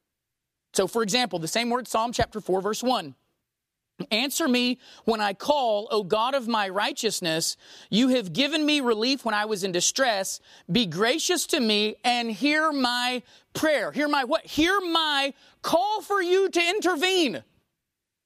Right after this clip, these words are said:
Right? So be great, God, when, when I call to you,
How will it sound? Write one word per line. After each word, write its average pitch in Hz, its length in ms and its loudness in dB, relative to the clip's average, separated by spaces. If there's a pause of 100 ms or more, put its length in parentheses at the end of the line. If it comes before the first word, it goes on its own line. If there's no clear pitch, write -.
(120)
Right? 311 180 0
So 277 220 2 (240)
be 349 240 2
great, 302 340 0
God, 311 260 0
when, 285 220 -2 (220)
when 269 160 0
I 330 320 2
call 415 280 0 (120)
to 370 120 2
you, 190 460 0